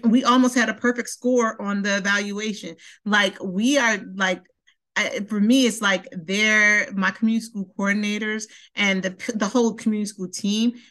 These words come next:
they are, they are really pushing the envelope and doing the work of, like,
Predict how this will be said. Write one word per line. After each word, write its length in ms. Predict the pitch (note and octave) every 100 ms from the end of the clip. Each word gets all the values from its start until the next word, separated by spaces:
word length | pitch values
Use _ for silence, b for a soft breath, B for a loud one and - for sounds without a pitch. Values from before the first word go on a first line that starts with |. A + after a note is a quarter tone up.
| B -
they 220 | A#3 B3
are, 260 | A3 G3 F3+
they 200 | F#3+ G#3+
are 200 | F#3 E3
really 340 | F3+ G3 G3
pushing 520 | G3 G3+ G3 - G3
the 180 | F#3 -
envelope 500 | F#3 G#3 A3+ G3+ F#3
and 200 | F#3 F3+
doing 300 | F#3+ G3 F#3
the 80 | F3
work 420 | D#3+ G3+ G#3+ -
of, 140 | E3+
like, 280 | E3+ E3+ E3